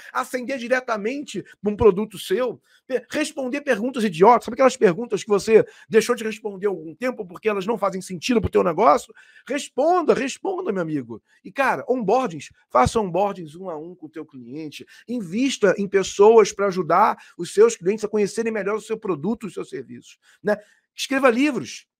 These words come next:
né? Faça podcasts. E aí eu queria convidar você pra você refletir aqui comigo. Quais são as estratégias não escaláveis que a gente deve, né, ou seja, nos propor a testar nos próximos doze meses?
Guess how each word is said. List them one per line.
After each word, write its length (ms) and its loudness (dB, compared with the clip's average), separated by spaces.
né? 160 -4
Faça 340 -2
podcasts. 1120 -6
E 60 -10
aí 80 2
eu 60 -4
queria 180 -4
convidar 320 -4
você 240 -8
pra 100 -8
você 220 -4
refletir 540 -8
aqui 180 -10
comigo. 500 -12
Quais 200 -2
são 140 -2
as 80 -4
estratégias 720 0
não 240 -2
escaláveis 760 -4
que 80 -2
a 40 0
gente 260 -4
deve, 560 2
né, 180 2
ou 60 2
seja, 220 -6
nos 140 -8
propor 280 0
a 60 -6
testar 360 -2
nos 140 -12
próximos 380 -12
doze 240 -10
meses? 460 -12